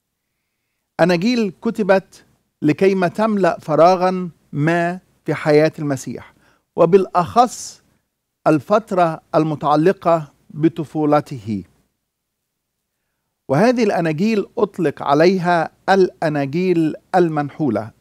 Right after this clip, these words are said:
أو الأناجيل الغنوسية. كويس؟ والفكر الغنوسي كان معروف ومنتشر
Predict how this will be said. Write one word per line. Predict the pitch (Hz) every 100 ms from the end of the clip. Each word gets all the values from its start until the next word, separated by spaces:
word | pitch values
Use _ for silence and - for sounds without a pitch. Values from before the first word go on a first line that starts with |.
| _ -
أو | 170 190 175 - -
الأناجيل | 185 175 - 156 147 170 185 170 160 - _ _ -
الغنوسية. | 170 156 143 151 143 - 147 - _ _ _ _ _ _ _ _ _ -
كويس؟ | 127 135 139 _ _ _ _ -
والفكر | 156 151 285 277
الغنوسي | 220 180 220 240 214
كان | - 190 190 190 175 - _ _ -
معروف | 160 160 151 185 220 - _
ومنتشر | - 143 143 131 185 180 208